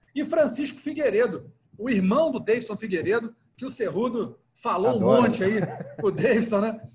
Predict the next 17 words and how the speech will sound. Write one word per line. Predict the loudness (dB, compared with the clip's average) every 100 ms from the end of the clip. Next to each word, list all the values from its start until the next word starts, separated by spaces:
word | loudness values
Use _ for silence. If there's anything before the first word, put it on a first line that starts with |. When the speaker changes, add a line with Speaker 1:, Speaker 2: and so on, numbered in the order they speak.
| -4
Speaker 1:
O | 0
irmão | 4 4 2
dele, | 2 2
o | 0
Francisco, | -2 -2 -4 -6 -4
vai | -2
fazer | -2 -2
a |
estreia | -4 -4 -4
dele | -2 -2
no | -2
U |
F | -6
C | -2 -2
na | -2
próxima | -4 -4 -4 -8
quarta-feira. | -6 -4 -4 -4 0 0 -2